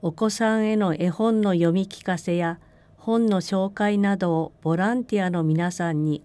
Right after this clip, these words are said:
行っていただく活動です。なお、子育てに関することや子どもの発育など専門的な相談は、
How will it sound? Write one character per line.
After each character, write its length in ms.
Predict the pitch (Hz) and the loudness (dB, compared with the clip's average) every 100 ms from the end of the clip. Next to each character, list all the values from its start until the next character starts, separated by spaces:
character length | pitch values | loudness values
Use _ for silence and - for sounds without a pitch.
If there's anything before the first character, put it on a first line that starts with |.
| - | -14
行 220 | 151 202 | -4 0
っ 180 | 196 202 | 0 0
て 180 | - | -2
い 120 | 190 170 | -4 -2
た 140 | 175 | -2
だ 140 | 180 | -2
く 160 | 185 - - - | -6 -10 -20 -8
活 380 | 156 156 170 165 | -6 -4 -6 -2
動 240 | 170 165 | 0 0
で 180 | 147 151 | -2 -6
す。 220 | - - - _ _ - - - - _ - - | -8 -20 -20 _ _ -20 -20 -20 -20 _ -12 -2
な 260 | 196 196 | 0 2
お、 140 | 160 156 _ _ _ _ - | 0 -6 _ _ _ _ -20
子 120 | - | -6
育 320 | 180 226 226 220 | -2 0 0 0
て 160 | 214 | 0
に 120 | 202 180 | 0 -2
関 300 | - 190 196 | -2 0 0
す 180 | - | -2
る 120 | 185 175 | -4 -2
こ 160 | 180 | -4
と 140 | 170 165 | 0 0
や 260 | 156 151 - - - _ | 0 -4 -12 -20 -20 _
子 140 | - 165 | -2 2
ど 140 | 202 | 4
も 120 | 202 | 4
の 120 | 214 | 2
発 320 | 196 170 - 220 | 0 -4 -2 0
育 300 | 226 - 214 | 0 0 0
な 140 | 202 | 2
ど 220 | 190 165 - - - | 0 -4 -6 -20 -20
専 360 | - - 185 202 | -12 0 4 4
門 200 | 226 233 | 4 0
的 280 | 214 220 220 | 0 -2 0
な 160 | 214 202 | 0 0
相 280 | 202 196 | -2 -2
談 300 | 185 190 180 | 0 -2 0
は、 220 | 175 175 | -2 -2